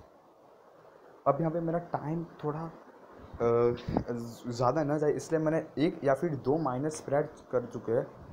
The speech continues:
एक माइनर मैंने गलती से यहाँ से डिप्लॉय कर दिया था जो आर्चर टावर, अ,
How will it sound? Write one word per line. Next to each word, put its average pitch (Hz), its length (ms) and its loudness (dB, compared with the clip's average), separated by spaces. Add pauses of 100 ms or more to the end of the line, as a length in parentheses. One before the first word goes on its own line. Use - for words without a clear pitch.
(1000)
एक 143 140 -4
माइनर 147 300 2
मैंने 156 220 0
गलती 135 380 -2
से 170 120 0
यहाँ 139 180 4
से 147 320 2
डिप्लॉय 120 480 4
कर 135 120 4
दिया 120 200 2
था 135 160 2
जो 120 380 -2 (140)
आर्चर 123 260 2
टावर, 131 320 2
अ, 139 60 -6